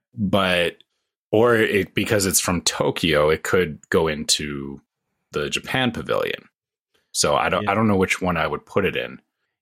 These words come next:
Speaker 2: Yeah, but I mean, it could go, I, I feel like it would feel out of place in the Japan Pavilion just because it's
Speaker 1: Yeah.
Speaker 2: not, even though it's
Speaker 1: It's,
Speaker 2: in
Speaker 1: yeah, it's not
Speaker 2: Tokyo.
Speaker 1: culturally
Speaker 2: Yeah.
Speaker 1: fit. Yeah.
Speaker 2: Yeah,
Speaker 1: So yeah, I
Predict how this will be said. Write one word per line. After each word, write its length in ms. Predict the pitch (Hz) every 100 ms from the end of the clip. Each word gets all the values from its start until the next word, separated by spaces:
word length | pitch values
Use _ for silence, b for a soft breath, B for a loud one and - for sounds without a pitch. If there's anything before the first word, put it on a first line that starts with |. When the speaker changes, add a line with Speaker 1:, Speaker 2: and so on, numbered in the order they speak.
| -
Speaker 2:
Yeah, 140 | 208
but 160 | 196 180
I 60 |
mean, 180 | 208 214
it 80 | 208
could 140 | 196
go, 80 | 226 -
I, 140 | 180 -
I 60 | 185
feel 200 | - 220
like 220 | 247 233
it 60 | 202
would 180 | 170 139
feel 260 | - 156
out 140 | 139 127
of 80 |
place 300 | - 135 123
in 80 | 135
the 80 | 120
Japan 360 | 113 107 120 117
Pavilion 340 | 127 139 135
just 180 | 123 113
because 240 | 127 131
it's 160 | 85 85
Speaker 1:
Yeah. 40 |
Speaker 2:
not, 340 | 131 123 120 - B B
even 260 | 175 196
though 200 | 175 160
it's 260 | 156 123 - -
Speaker 1:
It's, 160 | - 135
Speaker 2:
in 160 | 147 139
Speaker 1:
yeah, 120 | 120
it's 100 | 135
not 100 | 151
Speaker 2:
Tokyo. 120 | 139
Speaker 1:
culturally 720 | 139 110 - 110 92 85 78 76
Speaker 2:
Yeah. 460 | 151 139 151 143 117
Speaker 1:
fit. 180 | 78 - -
Yeah. 320 | 92 71 65
Speaker 2:
Yeah, 180 | 139 139
Speaker 1:
So 120 | 107
yeah, 100 |
I 20 | 120